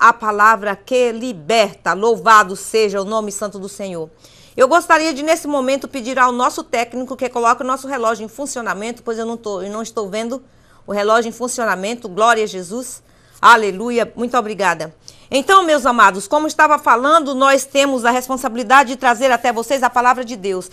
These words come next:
Os dias que nós estamos vivendo, nós estamos vivendo dias finais na qual nós precisamos da graça de Deus na nossa vida,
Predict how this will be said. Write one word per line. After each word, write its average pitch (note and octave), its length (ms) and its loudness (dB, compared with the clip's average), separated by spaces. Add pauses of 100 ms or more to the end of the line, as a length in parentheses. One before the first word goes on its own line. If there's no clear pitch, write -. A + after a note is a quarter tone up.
(300)
Os C4 180 -2
dias F#4 240 0
que E4+ 60 -8
nós D#4+ 200 2
estamos C#4 380 -2
vivendo, A3+ 360 -4
nós A#3+ 120 0
estamos A#3 420 -8
vivendo A#3+ 400 -4
dias A#3 380 -6
finais C4 500 0
na A#3 140 0
qual A3+ 480 2 (300)
nós C4+ 260 2
precisamos C4 640 -2
da A#3 140 2
graça C#4+ 440 2
de A#3+ 100 -8
Deus B3+ 200 0
na B3 100 -2
nossa C#4 320 -2
vida, F#3+ 560 -8